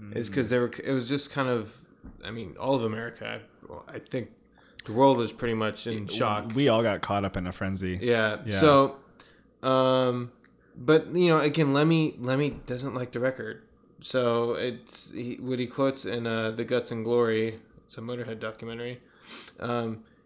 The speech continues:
Speaker 1: "Hammered, I'm kinda a-, ambivalent. It's up and down. There's some good tracks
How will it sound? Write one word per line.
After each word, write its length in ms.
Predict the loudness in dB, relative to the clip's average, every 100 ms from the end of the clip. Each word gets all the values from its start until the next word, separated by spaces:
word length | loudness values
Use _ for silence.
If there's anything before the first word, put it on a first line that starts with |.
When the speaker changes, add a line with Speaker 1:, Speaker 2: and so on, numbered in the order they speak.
| _ 0
Speaker 1:
"Hammered, 460 | 2 4 2 0 -4
I'm 140 | -8
kinda 500 | -4 -2 0 0 -2 -4
a-, 340 | -6 -6 -4 -2
ambivalent. 520 | 2 2 2 0 -2
It's 160 | -8 -4
up 140 | -4
and 120 | -2 0
down. 420 | 2 4 2 0
There's 140 | -2
some 160 | -4 -4
good 180 | -4 -2
tracks 500 | 2 2 2 -2